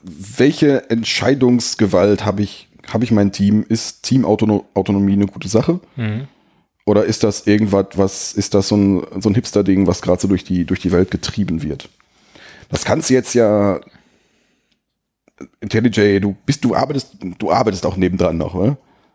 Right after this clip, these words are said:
Speaker 1: Du bist auch, du bist Arbeitnehmer, aber du
Speaker 2: Ach so.
Speaker 1: bist, bist ja bei so einem Gradle,
Speaker 2: Ja, ja,
Speaker 1: Gradle,
Speaker 2: klar.
Speaker 1: du bist bei Gradle und da ist ja auch so dann, letztendlich verkauft, le-, le-, lebt er ja auch so ein bisschen davon, dass ihr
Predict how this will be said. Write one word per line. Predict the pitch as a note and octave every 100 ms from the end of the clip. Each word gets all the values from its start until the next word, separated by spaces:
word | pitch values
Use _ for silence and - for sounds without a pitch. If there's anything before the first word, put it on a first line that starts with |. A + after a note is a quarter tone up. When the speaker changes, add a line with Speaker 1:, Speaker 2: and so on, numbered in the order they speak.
| _ _ _ _ _
Speaker 1:
Du | G#2+
bist | F2+
auch, | F2+
du | - G2 - G#2+
bist | B2+
Arbeitnehmer, | A2+ A2+ G2+ G2 C#2+
aber | E2
du |
Speaker 2:
Ach | F2+
so. | A2
Speaker 1:
bist, | G2+ G2+
bist | G#2+
ja | G#2
bei | G2+
so | G#2+
einem |
Gradle, | G2 A2 F2+ F2
Speaker 2:
Ja, | A2+
ja, | A2+
Speaker 1:
Gradle, | G2+ F#2
Speaker 2:
klar. | A2+
Speaker 1:
du | -
bist | F#2 -
bei | G2+
Gradle | G#2 G#2 E2+
und | F#2
da |
ist | F2+ -
ja | G#2
auch | E2+ -
so | G#2 F#2+ F#2
dann, | G2 F#2 F#2+ F#2+ G2 - - - - -
letztendlich | - G2 G#2+ G#2+
verkauft, | - G2+ B2 A#2+ - F2
le-, | F#2
le-, | F2 G2 F#2 F#2+ G2+
lebt | A2 A#2 B2+
er |
ja | F#2
auch | G2+
so | G#2
ein |
bisschen | F#2+ G#2
davon, | G2+ G2+ F#2+
dass | E2+ -
ihr | F2 F2+ F#2